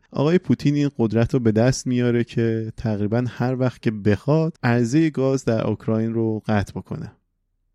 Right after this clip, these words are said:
از لحاظ فنی، اوکراین گاز رو مستقیماً از روسیه نمیخره، بلکه از کشورهای پایین دست‌تر مثل مجارستان میخره.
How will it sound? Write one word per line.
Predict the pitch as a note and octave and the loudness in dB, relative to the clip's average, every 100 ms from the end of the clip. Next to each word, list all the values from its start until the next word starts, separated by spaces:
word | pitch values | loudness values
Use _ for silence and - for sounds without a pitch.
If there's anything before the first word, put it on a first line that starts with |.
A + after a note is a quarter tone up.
| _ _ | _ _
از | E3 D#3+ D3 | 2 4 4
لحاظ | D#3+ G3 | 4 4
فنی، | G3 - B2 A2+ A#2 B2+ A2 | 2 2 2 2 4 2 4
اوکراین | B2 C3 D3 D3+ D#3+ - | 2 2 2 0 -2 2
گاز | B2+ D3 D3+ | 4 6 4
رو | D3+ | 0
مستقیماً | D3+ A#2+ - A2 A2 | 0 0 2 2 2
از | C3+ C3+ | 0 2
روسیه | A2 A2 - A#2 | 0 0 2 2
نمیخره، | B2+ B2+ G#2+ - G2 F2+ F2+ | 4 2 2 -2 -2 -2 -2
بلکه | G#2 A#2 C#3 | 0 2 4
از | A#2+ | 4
کشورهای | A#2+ G#2+ A#2 G#2+ A2 B2 | 4 2 2 2 2 0
پایین | - A2 G#2+ | 2 0 2
دست‌تر | G#2+ G#2+ - B2+ | 2 0 2 0
مثل | C3 B2+ C#3 | 2 0 0
مجارستان | B2+ G#2+ G#2 G#2 G2+ A#2+ G#2+ | 2 4 4 4 2 0 0
میخره. | F#2+ - - - | -2 -6 -8 -10